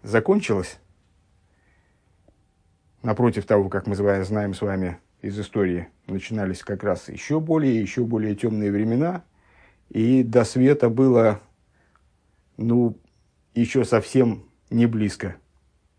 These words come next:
Да, собственно, до света настоящего, который на самом деле только лишь полное окончательное освобождение, и щас мы ещё в раскрытой форме не добрались. Но тогда,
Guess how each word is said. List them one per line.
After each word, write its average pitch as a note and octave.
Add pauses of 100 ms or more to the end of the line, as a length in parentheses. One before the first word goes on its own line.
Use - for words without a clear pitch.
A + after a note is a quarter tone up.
(160)
Да, A#2+
собственно, A#2+
до A2
света A#2+ (300)
настоящего, G#2+ (680)
который G2+
на G2
самом G#2+
деле F#2+ (240)
только G2+
лишь F#2+
полное G#2
окончательное G#2+
освобождение, A#2+ (800)
и A2+
щас C#3
мы A#2+
ещё A2+
в A#2+
раскрытой A#2
форме A2
не G#2+
добрались. A2+ (720)
Но C#3
тогда, C3